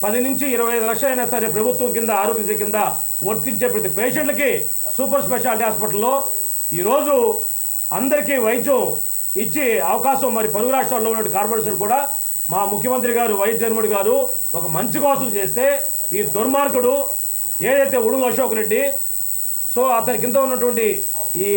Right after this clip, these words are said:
ఆరోగ్యశ్రీ దానిలోనే ముఖ్యమంత్రి గారి కార్యాలయంలో సీఎంఆర్ఎఫ్, చీఫ్ మినిస్టర్ రిలీఫ్ ఫండ్,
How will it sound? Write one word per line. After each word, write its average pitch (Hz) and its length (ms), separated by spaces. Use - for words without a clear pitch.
ఆరోగ్యశ్రీ 247 640
దానిలోనే 240 580
ముఖ్యమంత్రి 262 480
గారి 240 180
కార్యాలయంలో 233 760
సీఎంఆర్ఎఫ్, 240 600
చీఫ్ 294 160
మినిస్టర్ 262 420
రిలీఫ్ 233 280
ఫండ్, 226 240